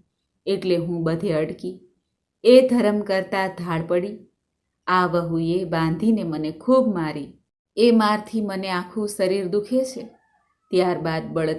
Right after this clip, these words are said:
કહેવા લાગ્યો, "હે સ્ત્રી, પૂર્વજન્મના પાપને કારણે આ જન્મમાં હું બળદ થયો છું અને હું તારી સાથે જ ઉપવાસી છું. તને એક જમવા ન મળ્યું અને મને પણ.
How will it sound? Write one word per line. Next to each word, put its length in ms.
કહેવા 280
લાગ્યો, 460
"હે 180
સ્ત્રી, 480
પૂર્વજન્મના 1120
પાપને 500
કારણે 600
આ 180
જન્મમાં 640
હું 160
બળદ 240
થયો 400
છું 360
અને 240
હું 540
તારી 280
સાથે 480
જ 80
ઉપવાસી 640
છું. 380
તને 280
એક 120
જમવા 320
ન 180
મળ્યું 520
અને 220
મને 300
પણ. 360